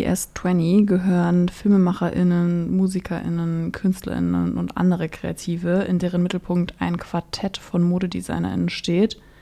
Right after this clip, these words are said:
Und das aus vier großen Städten, und zwar Lagos, London, Bogota und Tokio. Und diese werden dann mit Hilfe der Ressourcen von Victoria's Secret jeweils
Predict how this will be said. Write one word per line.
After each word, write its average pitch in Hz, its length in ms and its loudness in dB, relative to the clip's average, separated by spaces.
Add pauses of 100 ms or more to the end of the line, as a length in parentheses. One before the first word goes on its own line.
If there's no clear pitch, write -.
(180)
Und 196 320 4
das 196 160 -6
aus 196 220 -8
vier 196 200 -2
großen 190 400 -2
Städten, 180 580 -2
und 185 240 0
zwar 185 480 -4
Lagos, 190 680 -4
London, 175 680 -2
Bogota 185 800 -4
und 175 400 -4
Tokio. 185 600 -4 (340)
Und 190 360 4
diese 190 280 -2
werden 185 280 0
dann 180 240 0
mit 185 120 0
Hilfe 202 280 -4
der 185 140 0
Ressourcen 196 420 -6
von 190 200 -6
Victoria's 190 420 -6
Secret 190 440 -4
jeweils 185 460 -2